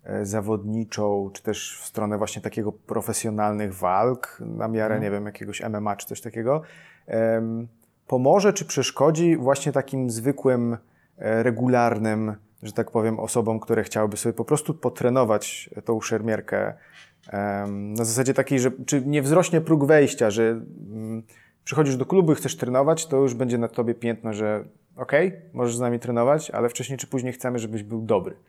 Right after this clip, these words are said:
Speaker 1: Jak nie będziesz dobry, to w zasadzie nie potrzebujemy cię.
Speaker 2: Nie, jeśli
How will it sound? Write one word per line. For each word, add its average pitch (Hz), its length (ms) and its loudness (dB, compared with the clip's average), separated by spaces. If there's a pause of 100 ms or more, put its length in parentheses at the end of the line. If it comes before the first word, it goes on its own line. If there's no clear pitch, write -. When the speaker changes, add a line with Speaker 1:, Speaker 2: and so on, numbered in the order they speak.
(340)
Speaker 1:
Jak 143 160 -6
nie 160 80 2
będziesz 147 260 4
dobry, 135 320 6
to 120 100 -4
w 104 40 -6
zasadzie 95 600 -2
nie 95 140 -10
potrzebujemy 95 600 -10
cię. - 120 -20 (120)
Speaker 2:
Nie, 170 440 6
jeśli 160 760 4